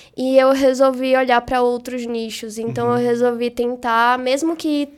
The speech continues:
Speaker 1: tentando e errando. Então, eu acredito que esse é um grande passo pra web três. Muita gente se assusta com a web três e por isso eles nem tentam.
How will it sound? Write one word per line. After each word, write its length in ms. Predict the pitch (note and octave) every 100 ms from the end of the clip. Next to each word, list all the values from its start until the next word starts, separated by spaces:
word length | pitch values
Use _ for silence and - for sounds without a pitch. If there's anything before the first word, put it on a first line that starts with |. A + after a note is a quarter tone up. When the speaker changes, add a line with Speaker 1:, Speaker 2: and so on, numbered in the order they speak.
| -
Speaker 1:
tentando 520 | C4+ C#4 C4+ C4+ C4+
e 40 |
errando. 580 | B3+ A#3+ A#3 G#3+ G#3 G3+ - - - -
Então, 300 | B3 B3+ C4
eu 60 |
acredito 400 | C4+ C4+ C4 C4+
que 100 | -
esse 240 | C4+ C#4 D#4
é 40 |
um 360 | D4+ D4+ D4 C4
grande 300 | C#4+ F4+ F#4+
passo 320 | D4+ C#4+ -
pra 180 | C4+ C4+
web 180 | C4 B3
três. 340 | - A3 G#3+
Muita 280 | B3 C4+ C#4+
gente 280 | C#4 C#4+ -
se 160 | D#4
assusta 560 | C#4+ - D4+ E4 - G4+ G#4 - - - _ _
com 220 | - C4+
a 60 | C4+
web 260 | C4+ B3 B3
três 420 | B3 A#3+ D4 D4
e 40 | D4
por 220 | D4+ C#4+
isso 180 | D4 D#4
eles 200 | D4 C#4+
nem 180 | C#4+ E4
tentam. 600 | D#4+ B3+ A#3 A#3 G3